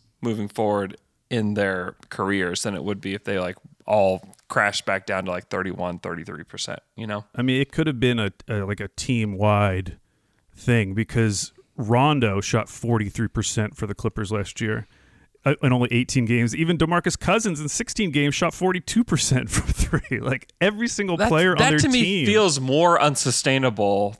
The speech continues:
Speaker 1: than what's happening now. And not that they'll be, like, in the twenties, but,
Speaker 2: Yeah.
Speaker 1: like, I would guess Reggie would be, like, thirty-two percent from three, and Nick Batum would be, like, thirty-three or thirty-four percent,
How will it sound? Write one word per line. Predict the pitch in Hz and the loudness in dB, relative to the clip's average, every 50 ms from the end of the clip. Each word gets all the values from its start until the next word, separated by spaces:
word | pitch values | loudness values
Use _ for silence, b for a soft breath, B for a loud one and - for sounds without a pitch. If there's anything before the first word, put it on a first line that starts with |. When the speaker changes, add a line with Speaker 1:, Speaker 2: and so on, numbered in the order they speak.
| - | -4
Speaker 1:
than | - 123 113 107 | -2 0 0 0
what's | 104 101 104 - | 0 -2 -2 0
happening | - 123 113 117 - 110 98 98 92 95 90 95 | 0 0 0 0 -2 -6 -6 -6 -8 -8 -8 -6
now. | 92 98 101 90 85 78 76 76 73 - - - - | -4 -2 -2 -2 -2 -4 -6 -8 -10 -12 -12 -4 -2
And | 143 160 | 0 2
not | 180 175 170 - | 4 2 2 2
that | - 151 131 | -2 -4 0
they'll | - 123 113 | 2 2 2
be, | 104 117 107 | 4 4 4
like, | 110 101 98 95 | 4 4 2 2
in | 107 110 | 0 0
the | 104 95 | 0 -2
twenties, | - - - 107 101 101 110 120 127 131 120 - | -4 -4 -6 -4 -2 -2 0 0 0 0 0 -2
but, | - - 107 95 - _ - b b b b b b b b | -2 0 -2 -2 -2 _ -20 b b b b b b b b
Speaker 2:
Yeah. | - 123 110 101 92 | -6 -6 -4 -4 -6
Speaker 1:
like, | 98 - - - | -8 -12 -14 -6
I | - 165 | -4 -2
would | 190 190 | -2 0
guess | - 190 170 - - | 0 0 0 0 0
Reggie | 123 139 147 143 156 | 0 0 0 0 -4
would | 139 131 120 | -4 -6 -2
be, | - 135 135 | 0 0 2
like, | 131 123 - - | 2 0 -2 -6
thirty-two | - 127 117 120 117 113 110 - - - 110 107 - | -4 -4 -2 -2 -4 -6 -10 -12 -12 -10 -10 -10 -12
percent | - - 104 - - 98 85 - | -12 -14 -10 -8 -8 -8 -8 -10
from | - - - - | -10 -12 -12 -12
three, | - 104 90 - 71 - 113 - | -10 -12 -10 -10 -12 -14 -12 -8
and | - 117 113 110 | -6 -4 -4 -2
Nick | 113 127 - - | -4 -4 -4 -4
Batum | - 120 - - 117 117 113 | -8 -8 -6 -4 -4 -4 -4
would | 110 101 - | -6 -6 -6
be, | 110 110 | -4 -2
like, | 104 104 101 - | -2 -2 -4 -6
thirty-three | - 104 104 107 110 - - 104 104 | -8 -8 -6 -6 -8 -10 -8 -8 -6
or | 104 | -6
thirty-four | 101 - 98 98 98 98 - - - 95 101 | -6 -8 -8 -10 -10 -12 -14 -14 -14 -14 -14
percent, | - - 104 - - - - - | -14 -12 -10 -10 -10 -10 -10 -14